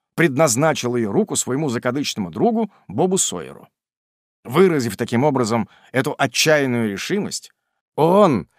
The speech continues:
залился горчайшими слезами и, махнув рукой, отправился в обратный путь на свою квартиру,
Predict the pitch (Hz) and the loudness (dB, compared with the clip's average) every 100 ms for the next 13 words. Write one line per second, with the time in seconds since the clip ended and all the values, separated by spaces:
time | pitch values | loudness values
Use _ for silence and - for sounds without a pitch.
0 | _ 95 98 156 202 196 - 190 131 170 | _ -8 2 2 4 0 0 -2 2 0
1 | 196 - 180 123 - 110 104 117 120 196 | 0 0 2 0 -2 -2 -2 -4 0 4
2 | 208 80 - _ _ _ 143 175 - 175 | 4 0 -10 _ _ _ 2 4 4 2
3 | 143 117 120 214 196 - - 156 147 - | 0 -2 2 4 4 0 -2 -2 0 2
4 | 214 202 196 - 180 170 147 117 123 123 | 4 4 0 0 0 4 4 2 -2 -4
5 | 214 - - - 156 - 185 190 165 220 | -4 -6 -12 -4 -2 0 0 0 0 0
6 | 220 135 82 - | 0 -6 -8 -16